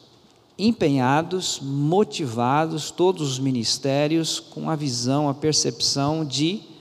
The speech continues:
não somente aqui, mas sair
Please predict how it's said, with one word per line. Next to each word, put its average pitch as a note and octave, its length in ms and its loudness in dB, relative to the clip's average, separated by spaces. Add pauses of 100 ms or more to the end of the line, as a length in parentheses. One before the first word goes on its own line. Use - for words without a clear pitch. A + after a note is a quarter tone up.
(560)
não D#3 320 2
somente C#3+ 540 0
aqui, D#3 560 -2
mas D3 280 -2
sair D#3 1080 -4